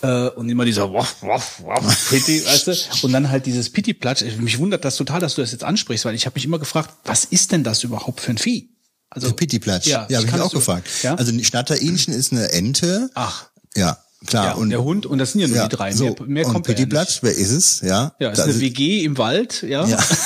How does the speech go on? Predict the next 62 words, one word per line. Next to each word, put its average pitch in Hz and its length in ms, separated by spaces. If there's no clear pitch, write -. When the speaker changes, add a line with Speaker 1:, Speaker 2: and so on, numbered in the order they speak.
Speaker 1:
Gut, 139 160
aber 151 260
ich 139 60
meine, 160 140
belassen 139 320
wir - 20
es 127 80
halt 123 140
einfach 113 200
Speaker 2:
Lassen 117 80
wir, 113 80
Speaker 1:
dabei. 120 200
Speaker 2:
ja. 123 40
Speaker 1:
Wir 123 100
können 156 180
das, 131 260
wir 123 100
können 147 180
Speaker 2:
Aber 156 80
Speaker 1:
das 127 160
jetzt 127 180
nicht 139 180
klären. 143 420
Speaker 2:
Ja, 135 60
Speaker 1:
Äh, 131 120
Speaker 2:
ja. - 40
Speaker 1:
ich - 100
weiß 135 140
auch 147 80
gar 143 140
nicht, 160 240
wie, 127 160
wie 160 60
sind 233 120
wir 247 80
dann 151 160
überhaupt 127 300
da 127 40
drauf 120 280
gekommen? 214 260
Speaker 2:
Ja, 254 80
wegen 139 160
der 139 120
D 131 120
D 127 140
R. 107 400
Und 98 180
ich 104 120
Speaker 1:
Ach - 20
Speaker 2:
hatte - 160
Speaker 1:
so. 123 40
Speaker 2:
noch 123 100
mal 113 100
drüber 120 200
nachgedacht, 110 680
äh, 107 360
weil 101 160
ich 101 120
hatte 127 100
mich 131 120
mal 117 100
interessiert, 131 440